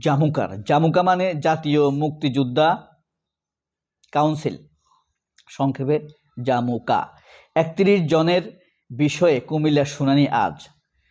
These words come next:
মুক্তিযুদ্ধের বিষয়টি কিন্তু একটি ভুয়া বিষয়। তারা সব সময় আমাদেরকে বলে তিরিশ লক্ষ শহীদ হয়েছে মুক্তিযুদ্ধে। এটি সর্ববই একটি মিথ্যা কথা। এই কথার কোনো প্রমাণ নেই।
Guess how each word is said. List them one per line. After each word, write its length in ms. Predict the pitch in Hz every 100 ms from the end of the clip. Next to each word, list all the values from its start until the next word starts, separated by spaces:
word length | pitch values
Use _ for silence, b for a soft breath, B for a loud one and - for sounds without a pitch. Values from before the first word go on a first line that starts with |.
| _ _ _ -
মুক্তিযুদ্ধের 560 | 190 - 185 202 202 202
বিষয়টি 360 | 165 175 175
কিন্তু 260 | 175 180 175
একটি 200 | 160 170
ভুয়া 400 | 123 110 139 147
বিষয়। 400 | 131 - 101 - _ b b b -
তারা 180 | 143 165
সব 200 | - -
সময় 280 | - 185
আমাদেরকে 400 | 170 165 160 143
বলে 260 | 165 147 131
তিরিশ 420 | 131 160 147 -
লক্ষ 280 | 143 - - 151 151 B
শহীদ 360 | - - 151 151
হয়েছে 240 | 143 143
মুক্তিযুদ্ধে। 640 | 135 143 - 113 107 104 - b b -
এটি 180 | 151 170
সর্ববই 580 | - 165 156 165 175
একটি 220 | 165 160 151
মিথ্যা 320 | 143 143 143
কথা। 360 | 117 107 69 b b b b -
এই 140 | 170
কথার 360 | 143 165 165 135
কোনো 320 | - 147 143
প্রমাণ 400 | 143 151 143 123
নেই। 280 | 110 87